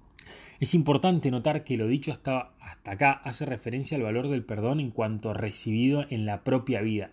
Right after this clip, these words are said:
es decir, en cuanto que alguien nos perdona. O sea, todo el análisis hecho hasta ahora está vinculado con la necesidad que tenemos nosotros de, de ser perdonados, ¿no? Naturalmente, esto presupone la virtud de la humildad,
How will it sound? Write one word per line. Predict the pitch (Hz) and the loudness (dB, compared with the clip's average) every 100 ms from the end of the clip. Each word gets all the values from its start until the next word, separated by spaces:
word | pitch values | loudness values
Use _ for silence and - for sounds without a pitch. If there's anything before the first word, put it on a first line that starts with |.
| _ | _
es | 104 | -12
decir, | 107 143 156 | -2 0 0
en | 139 | -2
cuanto | 113 110 107 104 | -8 -6 -8 -6
que | 117 117 | 0 2
alguien | 135 147 151 151 127 | 4 2 0 -2 -2
nos | 107 | -6
perdona. | - - 104 107 92 - _ | -8 -8 -4 -4 -6 -12 _
O | |
sea, | 113 104 110 | -12 -10 -8
todo | 110 | -4
el | 113 | -2
análisis | 113 120 113 117 | -2 -2 -4 -6
hecho | 123 127 | -8 -8
hasta | - | 2
ahora | 143 151 151 - - - - - | 4 4 2 -6 -20 -20 -20 -6
está | 120 | 0
vinculado | 131 127 127 135 151 135 | 2 2 4 6 6 4
con | 143 147 170 - - _ _ _ _ _ _ | 4 2 2 -6 -18 _ _ _ _ _ _
la | 131 127 120 | 0 4 4
necesidad | 123 107 123 - 127 123 160 | 2 -2 -4 -4 -2 2 2
que | 160 | 2
tenemos | 147 127 127 139 | 0 0 0 -2
nosotros | 117 113 127 143 113 | -4 -6 -6 -4 -4
de, | 107 110 | -4 -6
de | 123 110 95 | -10 -12 -10
ser | - - 147 143 135 | -10 -2 2 2 0
perdonados, | - 110 101 104 95 87 - | -2 -2 0 -2 -2 -6 -14
¿no? | 127 160 - _ _ - - - - | -12 -12 -16 _ _ -20 -20 -16 -2
Naturalmente, | 131 143 151 185 185 170 156 | 2 6 6 6 2 0 -2
esto | 139 175 - | -2 -4 -2
presupone | 117 107 113 131 151 | -4 -4 -2 0 0
la | 120 | 0
virtud | 110 107 139 | -2 -2 0
de | |
la | 120 | 0
humildad, | 107 107 113 131 131 | 0 0 0 -2 -4